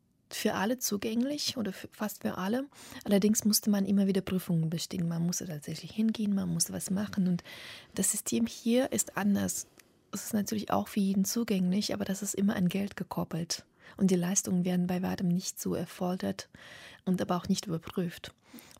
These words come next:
Wenn man von einer Hochbegabung in Russland ausgeht, ist das eine völlig andere Dimension als hier. In Russland sind es auch nicht die Eltern, die beschließen, dass das Kind wahrscheinlich hochbegabt ist, sondern es wird dann oft, ähm, oder es wurde dann oft einfach ausgesiebt.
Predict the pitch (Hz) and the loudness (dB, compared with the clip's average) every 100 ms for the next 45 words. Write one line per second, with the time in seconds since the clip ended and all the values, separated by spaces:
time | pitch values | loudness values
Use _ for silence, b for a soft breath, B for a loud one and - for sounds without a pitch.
0 | - 190 196 196 185 180 185 185 208 - | 0 4 6 6 4 2 4 2 2 -2
1 | 202 196 196 196 180 175 - - 220 202 | -2 0 0 2 2 2 -2 0 2 2
2 | 180 196 - 196 196 202 196 185 - 196 | -2 -2 -4 -4 -4 -4 -4 -4 -2 -4
3 | 196 180 185 185 180 180 175 175 190 196 | -2 -4 -2 -2 0 2 2 2 0 0
4 | 185 185 - - 220 180 175 B B B | -2 -4 -8 -6 -2 -2 -2 B B B
5 | B B 185 180 196 - 180 180 175 180 | B B 0 2 2 0 2 0 -2 0
6 | 190 - 196 185 185 170 170 - 185 170 | 0 0 -4 -4 0 0 -2 -6 -4 -4
7 | 170 160 170 - 175 160 - 170 - 190 | -4 -4 -6 -6 -6 -6 -4 -4 -2 -4
8 | 196 - 165 156 160 - 175 - - B | -4 -6 -6 -6 -6 -8 -8 -8 -12 B
9 | B B - 175 175 175 - 180 175 175 | B B -2 2 4 2 -2 -2 -4 -4
10 | 170 - - - 175 165 170 208 160 160 | -8 -8 -10 -6 -4 -2 -2 -2 -4 -4
11 | - 180 180 165 175 - 180 175 - 156 | -4 -4 -2 -4 -4 -6 -8 -8 -6 -4
12 | 180 - 160 160 156 - | -4 -4 -6 -8 -10 -14